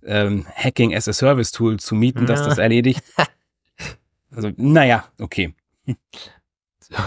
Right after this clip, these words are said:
Speaker 2: so wie, äh, so viel dazu. Hat jetzt aber nichts mit achtzehn Punkt zwei zu tun, mit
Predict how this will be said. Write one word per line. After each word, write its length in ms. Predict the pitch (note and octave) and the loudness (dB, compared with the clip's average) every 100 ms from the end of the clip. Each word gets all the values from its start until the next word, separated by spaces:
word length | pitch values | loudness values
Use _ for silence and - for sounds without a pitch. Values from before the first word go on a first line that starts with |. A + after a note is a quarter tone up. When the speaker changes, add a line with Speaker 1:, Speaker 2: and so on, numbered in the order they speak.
| D#3 | -4
Speaker 2:
so 240 | - B2+ B2+ | 0 0 2
wie, 260 | A#2+ A2+ | 0 -2
äh, 200 | A#2+ A#2 | -4 -4
so 100 | G#2+ | -2
viel 160 | C3+ B2 | -2 -4
dazu. 340 | G#2 A2 - | -4 -4 -2
Hat 140 | A#2+ C3+ | -2 -2
jetzt 160 | C#3 | -4
aber 160 | A#2 A#2+ | 0 2
nichts 220 | C3+ - | 0 0
mit 160 | B2 - | -2 -2
achtzehn 320 | A2 - G#2 | -4 -2 -2
Punkt 220 | G#2 F#2+ | 0 -2
zwei 180 | - B2 | -2 -2
zu 160 | - G2+ | -4 -4
tun, 200 | G#2 | -4
mit 140 | F2+ | -4